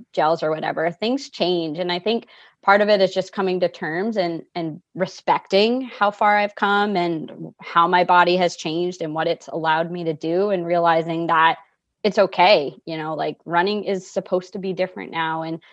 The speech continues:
it's not to say I can't get back to where I was running, you know, X amount of miles a week or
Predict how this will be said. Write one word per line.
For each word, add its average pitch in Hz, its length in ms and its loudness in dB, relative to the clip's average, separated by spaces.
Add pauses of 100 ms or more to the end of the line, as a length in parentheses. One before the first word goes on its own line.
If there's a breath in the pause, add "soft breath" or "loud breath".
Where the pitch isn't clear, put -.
(260 soft breath)
it's 175 160 -8
not 226 220 0
to 208 80 -6
say 190 260 2
I 180 140 2
can't 175 280 -6
get 151 200 -4
back 139 340 2
to 247 320 -4
where 277 260 0
I 269 120 0
was 269 440 0
running, 180 640 -2 (140)
you 170 100 -14
know, 160 140 -8
X 160 320 -4
amount 160 160 -2
of 160 80 -4
miles 160 260 -4
a 165 60 -6
week 175 360 2
or 156 280 -2